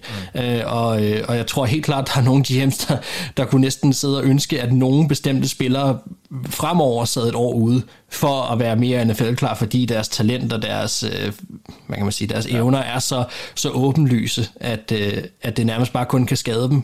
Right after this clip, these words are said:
Speaker 2: og risikere at blive skadet i college, ikke? Så der skal nok være nogen, der går i den anden grøft også og tænker, "Men det her, det er så åbenlyst et talent, så det er perfekt, ham vil vi gerne have, og
Speaker 1: Ja,
Speaker 2: det er
Speaker 1: ja,
Speaker 2: nærmest
Speaker 1: det er
Speaker 2: en
Speaker 1: klart.
Speaker 2: fordel for os, at han har siddet, at han har siddet ude."
Speaker 1: Ja,
Speaker 2: Men
Speaker 1: ja.
Speaker 2: du har ret,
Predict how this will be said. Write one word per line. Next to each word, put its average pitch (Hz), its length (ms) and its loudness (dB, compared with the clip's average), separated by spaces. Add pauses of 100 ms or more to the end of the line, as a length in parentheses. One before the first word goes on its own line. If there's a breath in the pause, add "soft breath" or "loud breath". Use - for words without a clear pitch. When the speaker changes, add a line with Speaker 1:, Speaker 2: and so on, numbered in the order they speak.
(160)
Speaker 2:
og 110 340 -2
risikere 123 360 -2
at 117 80 0
blive 110 140 2
skadet 117 420 0 (120)
i 123 60 0
college, 113 440 0
ikke? 185 140 0 (360 loud breath)
Så - 100 -4
der 135 100 0
skal 151 160 -2
nok 170 160 2
være 196 100 4
nogen, 175 260 4
der 160 100 2
går 151 140 0
i 135 60 4
den 139 100 2
anden 143 200 2
grøft 139 260 0
også 131 200 -2
og 139 60 2
tænker, 120 300 0
"Men 110 200 2
det 135 100 0
her, 131 120 2
det 131 200 0
er 123 60 -2
så 127 100 -2
åbenlyst 120 380 2
et 113 80 0
talent, 117 300 0
så 120 80 -2
det 113 100 0
er 110 40 -4
perfekt, 127 400 -2
ham 120 180 2
vil 113 120 2
vi 113 140 2
gerne 120 240 -2
have, 120 160 -2
og 113 60 0
Speaker 1:
Ja, 120 60 2
Speaker 2:
det 131 60 4
er 123 60 6
Speaker 1:
ja, 117 40 4
Speaker 2:
nærmest 113 180 -2
Speaker 1:
det - 40 -2
er 117 40 0
Speaker 2:
en 110 40 0
Speaker 1:
klart. 98 120 -6
Speaker 2:
fordel 120 260 0
for 113 140 0
os, 113 140 -2
at 117 80 -4
han 107 80 2
har 104 80 0
siddet, 104 320 -2 (360 loud breath)
at 127 80 -2
han 123 120 2
har 107 60 4
siddet 101 260 0
ude." 101 200 0 (180 loud breath)
Speaker 1:
Ja, 104 80 -6
Speaker 2:
Men - 80 4
Speaker 1:
ja. 135 60 4
Speaker 2:
du 156 60 4
har 147 120 0
ret, 143 200 -4